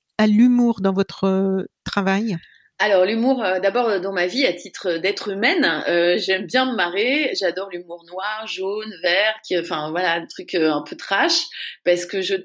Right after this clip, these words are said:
Speaker 2: je, voilà, je suis une personnalité qui, qui aime beaucoup rire, qui trouve que tout est tout est risible. Encore une fois, je redis qu'on est sur cette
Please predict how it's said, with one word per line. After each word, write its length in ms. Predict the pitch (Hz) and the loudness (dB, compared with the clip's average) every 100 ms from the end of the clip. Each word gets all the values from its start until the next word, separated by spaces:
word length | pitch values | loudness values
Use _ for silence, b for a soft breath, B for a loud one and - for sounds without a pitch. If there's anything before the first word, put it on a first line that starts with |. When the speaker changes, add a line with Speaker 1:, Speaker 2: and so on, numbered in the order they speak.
| _ | _
Speaker 2:
je, 200 | 160 175 | -6 -2
voilà, 320 | 175 202 160 156 | 0 4 2 2
je 60 | |
suis 120 | - | 0
une 100 | 175 | 0
personnalité 600 | 175 185 - 185 175 208 214 | 0 -2 2 2 2 -4 -4
qui, 320 | 185 165 156 | 0 0 2
qui 80 | 185 | 0
aime 140 | 185 | 0
beaucoup 280 | 220 - 240 | -4 -4 -4
rire, 460 | 208 254 311 220 - | 2 4 4 2 -4
qui 100 | - | -12
trouve 180 | - | -14
que 100 | 190 | -12
tout 320 | 196 - 233 208 | -12 -10 -12 -8
est 320 | 220 180 175 175 B B B B B B _ _ _ _ - | 0 4 4 2 B B B B B B _ _ _ _ -8
tout 160 | 233 277 | 0 4
est 60 | |
risible. 440 | 262 262 262 285 196 | 6 6 6 4 2
Encore 220 | 196 220 | -2 -4
une 60 | 220 | 0
fois, 180 | 277 | 0
je 120 | 269 214 | 2 0
redis 440 | 196 214 220 277 | 0 -2 -2 -4
qu'on 160 | 269 196 | -4 -10
est 80 | 196 | -10
sur 240 | - 185 | -10 -12
cette 400 | - 196 180 | -8 -6 -6